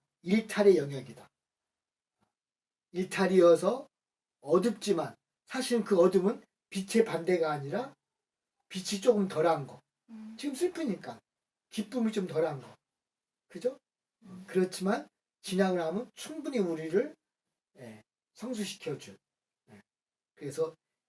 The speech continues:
Speaker 1: 예, 건강한 어둠, 튼튼한 어둠의 수 이렇게 표현하고 싶습니다.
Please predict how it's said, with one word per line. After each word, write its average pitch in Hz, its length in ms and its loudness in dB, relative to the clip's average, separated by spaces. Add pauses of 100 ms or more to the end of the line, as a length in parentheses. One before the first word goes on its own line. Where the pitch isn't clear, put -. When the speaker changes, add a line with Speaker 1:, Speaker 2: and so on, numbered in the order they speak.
(160)
Speaker 1:
예, 104 120 -20 (160)
건강한 202 800 4
어둠, 143 360 -8 (120)
튼튼한 269 520 0
어둠의 156 1040 -4 (340)
수 - 380 0 (320)
이렇게 185 240 6
표현하고 196 340 0
싶습니다. - 480 -16